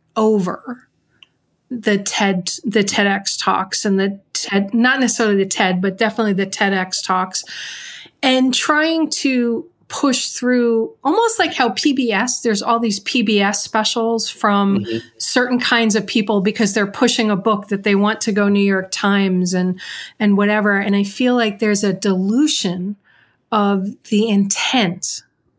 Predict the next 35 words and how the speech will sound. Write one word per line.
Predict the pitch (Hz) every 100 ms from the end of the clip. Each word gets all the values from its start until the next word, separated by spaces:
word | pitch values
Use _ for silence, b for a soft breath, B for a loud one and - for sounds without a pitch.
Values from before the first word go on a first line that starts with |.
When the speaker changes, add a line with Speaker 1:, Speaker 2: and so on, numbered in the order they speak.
| _ -
Speaker 1:
of | 208 190
several | - 220 214 220 202
of | 180
these | 190 190
platforms. | - - 208 175 175 - 175 170 185 185 B B B B B _ -
From | - 262 240 240
your | 285 359
perspective, | 330 - 247 214 233 202
is | 202 240 240
that | 208 202
true? | - 392 453 403
Or | 294 269
it's | 254
just | 311 294
because | 285 - 254 254
I | 233
happen | 240 - 262 226
to |
be | 202 247
on | 233 208
those | 214 220 214
people's | - 254 240 208 190 220
lists | 226 220
that | - 190
I'm | 185 180 180
rapidly | 202 247 233 208 196 190
clearing | - 262 277 262
myself | 202 196 202 185
off | 214 208 220
of | 190 180
because | 196 202 196
I | 190
feel | - 214
like | 214 202 196
I'm | 190 185